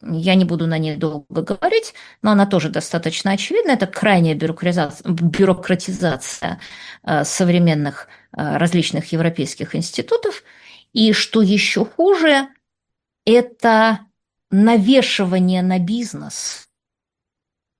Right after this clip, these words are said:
обязательств, а, по соблюдению таких норм безопасности,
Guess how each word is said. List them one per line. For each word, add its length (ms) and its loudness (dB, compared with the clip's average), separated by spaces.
обязательств, 1160 2
а, 380 0
по 180 4
соблюдению 880 2
таких 400 -2
норм 340 2
безопасности, 1000 -6